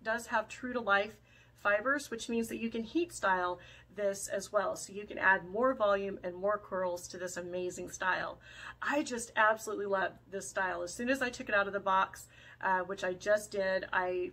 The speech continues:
flipped it upside down, I shook her out real good, and this is what I got, and I just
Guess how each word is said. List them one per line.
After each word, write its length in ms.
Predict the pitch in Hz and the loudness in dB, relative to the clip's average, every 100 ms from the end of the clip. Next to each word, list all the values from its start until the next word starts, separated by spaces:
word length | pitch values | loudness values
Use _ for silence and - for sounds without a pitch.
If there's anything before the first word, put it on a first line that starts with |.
| - | -8
flipped 240 | 240 233 | -8 -6
it 60 | 240 | -2
upside 360 | 233 - 214 | -2 2 0
down, 300 | 202 196 202 | 2 4 4
I 80 | 196 | 2
shook 380 | 170 - 240 233 | -2 -4 -2 2
her 120 | 233 | 6
out 220 | 214 202 | 8 8
real 160 | 202 202 | 4 0
good, 400 | 202 202 208 202 - - - - | 4 6 6 4 -10 -20 -10 -4
and 140 | 214 | -2
this 180 | 226 247 | -2 -4
is 120 | 175 | -4
what 140 | 208 202 | 0 2
I 100 | 185 | 2
got, 480 | 170 220 247 208 - | 2 2 2 0 -2
and 100 | 202 | -4
I 120 | 190 | -4
just 260 | 185 202 | -4 -10